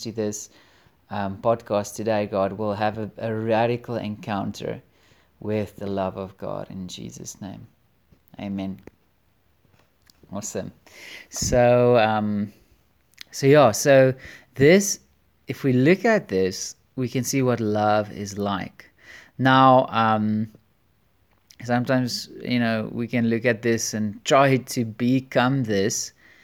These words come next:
or, like, try to figure out, "This is what I'm supposed to look like as a Christian." But,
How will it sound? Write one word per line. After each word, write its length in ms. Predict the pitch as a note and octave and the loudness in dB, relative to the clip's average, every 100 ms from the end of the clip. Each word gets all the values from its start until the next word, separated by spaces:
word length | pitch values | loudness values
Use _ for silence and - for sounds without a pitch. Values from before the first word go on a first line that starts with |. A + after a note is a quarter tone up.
| _ _ - | _ _ -8
or, 200 | A2+ A2+ | -4 0
like, 500 | A2 G#2+ G#2 - - - | 2 2 0 -6 -20 -2
try 200 | B2+ A#2 | 2 2
to 80 | |
figure 320 | A2+ B2 A#2 A2 | 0 -2 2 2
out, 120 | G#2 | 0
"This 180 | G#2 A#2 | -4 -8
is 100 | G#2+ | -6
what 100 | G#2 | -4
I'm 140 | G#2 | -4
supposed 480 | - - A2+ A2 - | -8 -6 -6 -6 -8
to 100 | G#2 | -6
look 340 | G#2 D3+ D#3 | -2 -2 -2
like 440 | F#2 F2 G#2 - _ _ _ _ _ _ - | -6 -6 -8 -12 _ _ _ _ _ _ -8
as 160 | G#2+ | -6
a 60 | G#2+ | -6
Christian." 640 | - C#3 C#3 - G2 F#2+ G2 | -4 -2 -2 -4 -6 -6 -2
But, 400 | A2 A2 - | 0 0 -2